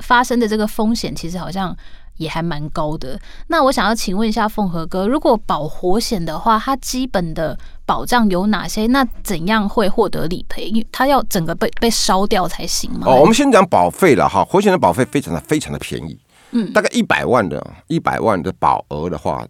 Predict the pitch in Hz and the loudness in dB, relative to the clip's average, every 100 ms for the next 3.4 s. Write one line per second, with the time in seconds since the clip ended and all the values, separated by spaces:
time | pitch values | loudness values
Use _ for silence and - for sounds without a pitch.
0 | _ - 120 120 101 98 90 - _ _ | _ -4 -2 0 0 0 -4 -8 _ _
1 | - 123 - - 95 - 127 120 80 - | -6 -4 -4 -4 -6 -4 -2 0 -2 -2
2 | - 139 92 - 87 - 95 87 78 85 | -4 0 2 2 0 0 2 2 0 -2
3 | 90 76 69 60 | -2 -2 -2 -4